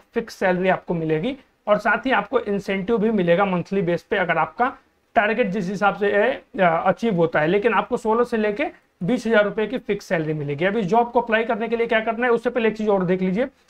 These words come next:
कि यहाँ पे आपके पास vehicle होना जरूरी है। अगर आपके पास bike है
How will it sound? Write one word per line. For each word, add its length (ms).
कि 80
यहाँ 120
पे 120
आपके 200
पास 180
vehicle 420
होना 220
जरूरी 380
है। 80
अगर 160
आपके 220
पास 180
bike 340
है 160